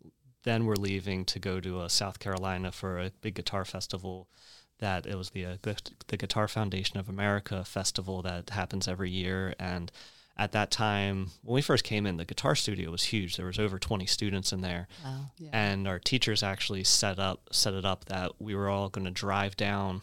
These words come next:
Speaker 1: together and go, go and attend this festival with, like, five, six days of,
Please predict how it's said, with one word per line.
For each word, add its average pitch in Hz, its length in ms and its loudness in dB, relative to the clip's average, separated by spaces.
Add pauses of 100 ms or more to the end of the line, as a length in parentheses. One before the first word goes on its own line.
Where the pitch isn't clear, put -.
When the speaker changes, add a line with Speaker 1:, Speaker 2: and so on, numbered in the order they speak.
Speaker 1:
together 95 680 0 (640)
and 92 640 2 (180)
go, 98 280 2
go 98 200 -2
and 95 100 -2
attend 95 320 0
this - 180 4
festival 92 520 -2
with, 92 140 -18
like, 90 120 -12
five, 90 280 -4
six - 240 0
days 87 380 -2
of, 87 360 -8